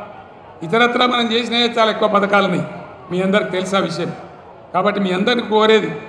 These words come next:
ఎప్పటికప్పుడు సమీక్ష చేసి, ఎవరెవరికి ఏం అవసరమో అన్నీ మాట్లాడుకొని మనం చేసుకుంటూ ముందుకు పోతా ఉన్నాం. కులం లేకుండా, మతం లేకుండా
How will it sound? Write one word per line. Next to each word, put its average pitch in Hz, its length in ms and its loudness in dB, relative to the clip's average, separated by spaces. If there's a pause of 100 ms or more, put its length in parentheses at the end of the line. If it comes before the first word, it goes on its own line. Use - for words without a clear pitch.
(300)
ఎప్పటికప్పుడు 214 600 2
సమీక్ష 202 380 0
చేసి, 220 560 2 (440)
ఎవరెవరికి 233 760 6 (320)
ఏం 233 240 6
అవసరమో 240 360 4
అన్నీ 214 380 2 (540)
మాట్లాడుకొని 226 800 4 (380)
మనం 196 240 -4
చేసుకుంటూ 208 360 -2
ముందుకు 190 260 0
పోతా 190 260 2
ఉన్నాం. 165 300 0 (460)
కులం 214 240 2
లేకుండా, 226 440 4
మతం 196 360 2
లేకుండా 226 380 6